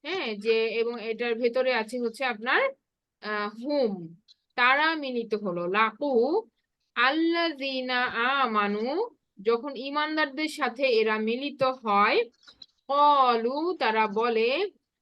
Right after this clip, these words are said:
আমান্না, নিশ্চয়ই আমরা ঈমান এনেছি, হ্যাঁ, আমান্না, আমরা ঈমান এনেছি, আমানা যোগ না, নাহনু না, তাহলে কি হলো, আমরা ঈমান এনেছি,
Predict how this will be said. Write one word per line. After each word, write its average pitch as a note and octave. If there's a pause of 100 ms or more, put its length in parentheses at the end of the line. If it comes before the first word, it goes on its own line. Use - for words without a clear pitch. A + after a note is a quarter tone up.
(280)
আমান্না, C4 (520)
নিশ্চয়ই D4
আমরা A3+ (120)
ঈমান A3 (100)
এনেছি, G#3 (280)
হ্যাঁ, D4 (120)
আমান্না, A#3 (100)
আমরা A3+ (100)
ঈমান C4
এনেছি, F#3+ (600)
আমানা D4+ (200)
যোগ E4 (340)
না, A3 (180)
নাহনু B3 (180)
না, F3 (460)
তাহলে A3+
কি D4
হলো, D#4+ (220)
আমরা C4+ (100)
ঈমান A#3+
এনেছি, F3+